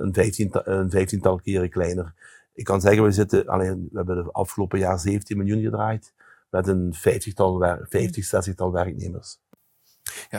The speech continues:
Speaker 2: G-, Gervie is vandaag een hele gekende naam in de markt waar dat jullie in actief zijn, hè. Ik denk dat jullie ook, allee, ik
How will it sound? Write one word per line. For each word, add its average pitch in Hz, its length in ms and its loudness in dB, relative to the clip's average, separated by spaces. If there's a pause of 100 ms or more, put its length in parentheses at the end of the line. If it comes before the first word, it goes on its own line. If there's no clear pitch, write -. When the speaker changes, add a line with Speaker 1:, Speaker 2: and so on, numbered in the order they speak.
Speaker 2:
G-, - 200 -12
Gervie 110 400 -6
is 107 120 0
vandaag 104 360 -6
een 101 120 -8
hele 107 260 -6
gekende 104 440 -8
naam 110 300 -4
in 110 100 -2
de 101 60 -2
markt 95 400 -4
waar 107 160 -4
dat 104 200 -4
jullie 98 380 -2
in 98 120 -6
actief 90 360 -6
zijn, 95 280 -2
hè. 139 80 -8
Ik 98 160 -10
denk 98 200 -2
dat 98 80 0
jullie 98 300 0
ook, 117 160 -2
allee, 92 200 -4
ik 87 100 -12